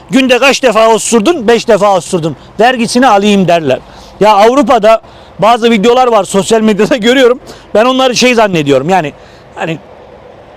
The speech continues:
bilgisayar ortamında yapılmış, ya gerçek değildir falan, hayvanların ağızlarında ağızlık var,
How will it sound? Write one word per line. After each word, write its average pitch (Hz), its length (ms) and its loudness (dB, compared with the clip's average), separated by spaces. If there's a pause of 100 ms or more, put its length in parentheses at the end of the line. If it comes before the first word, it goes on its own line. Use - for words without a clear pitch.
(160)
bilgisayar 262 460 2
ortamında 254 460 0
yapılmış, 247 680 0
ya 151 80 -4
gerçek 202 480 -2
değildir 240 360 2
falan, 214 320 2 (200)
hayvanların 247 560 0
ağızlarında 233 640 0
ağızlık 214 440 0
var, 220 200 0